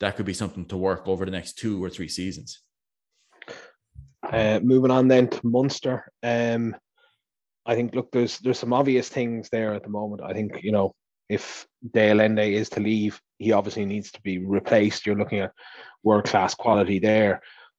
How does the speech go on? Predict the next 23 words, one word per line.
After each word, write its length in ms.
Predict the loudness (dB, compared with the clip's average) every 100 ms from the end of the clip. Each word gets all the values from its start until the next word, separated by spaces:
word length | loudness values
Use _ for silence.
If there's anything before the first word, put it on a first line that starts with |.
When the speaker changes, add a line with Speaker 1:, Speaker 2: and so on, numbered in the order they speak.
| _ _ _
Speaker 2:
But 160 | 2 4
I 200 | 6 4
think 240 | 4 -4
for 140 | -4 -6
Munster, 460 | -4 -6 -6 -4
I 100 | -2
think 220 | -4 -4 -8
it's 240 | -10 -12
the 100 | -10
front 320 | 0 2 2
row. 340 | 4 4 2 -4 _
I 80 | -4
think 160 | -4 -2
there's, 280 | -4 -6 -2
there's 220 | 0 2
a 40 |
lot 400 | 2 4 4 4
of 200 | 2 -2 -14 _
good 260 | 2 2
young 440 | 0 0 0 0 -4
talent 460 | -4 -2 -2 -6
coming 240 | -8 -8 -6
through 340 | 0 0 0